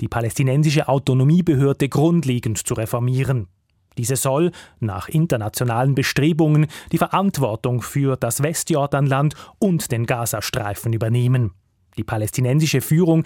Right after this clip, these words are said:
ist seit Jahren gespalten. Die Autonomiebehörde unter Abbas verwaltet Teile des Westjordanlands, die Hamas agiert im Gazastreifen. Dänemark stellt die Ermittlungen zu den Explosionen und Lecks an den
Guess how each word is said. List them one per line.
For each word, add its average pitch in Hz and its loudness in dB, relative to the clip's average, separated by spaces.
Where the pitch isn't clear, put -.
ist - -2
seit 135 0
Jahren 127 0
gespalten. 147 0
Die 113 -4
Autonomiebehörde 127 0
unter 113 -2
Abbas 147 -2
verwaltet 117 -2
Teile 139 0
des 117 -2
Westjordanlands, 143 0
die - -4
Hamas 143 0
agiert 139 -2
im 180 2
Gazastreifen. 104 -4
Dänemark 175 2
stellt 139 0
die 139 2
Ermittlungen 139 2
zu 127 0
den 113 0
Explosionen 127 0
und 131 2
Lecks 143 -2
an 120 -2
den 117 0